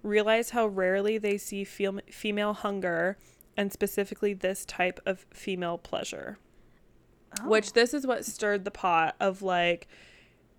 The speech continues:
Speaker 1: the oral sex scene and Harry Styles and Florence Pugh and, like, all the drama that everybody was creating, essentially. And we'll get to that in a minute, 'cause I'm like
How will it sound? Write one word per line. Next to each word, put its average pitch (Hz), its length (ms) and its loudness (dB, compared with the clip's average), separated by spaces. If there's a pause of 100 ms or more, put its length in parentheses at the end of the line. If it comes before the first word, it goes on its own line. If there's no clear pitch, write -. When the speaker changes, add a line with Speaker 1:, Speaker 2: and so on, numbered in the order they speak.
(280)
Speaker 1:
the 202 140 0
oral 185 340 4
sex 302 320 2
scene 262 420 2
and 214 100 0
Harry 185 280 -2
Styles 190 760 2
and 185 220 -2
Florence 170 400 -8
Pugh 269 480 4
and, 196 220 -2
like, 185 240 -4
all 185 180 2
the 185 80 0
drama 180 320 0
that 180 160 0
everybody 180 380 -4
was 180 360 -4
creating, 185 520 -2
essentially. 269 600 -2
And 214 140 -4
we'll 277 140 -2
get 202 160 -4
to - 80 -10
that 233 160 -2
in 190 80 -6
a 180 40 -6
minute, 214 400 -6
'cause 214 200 -10
I'm 196 160 -6
like 185 260 -4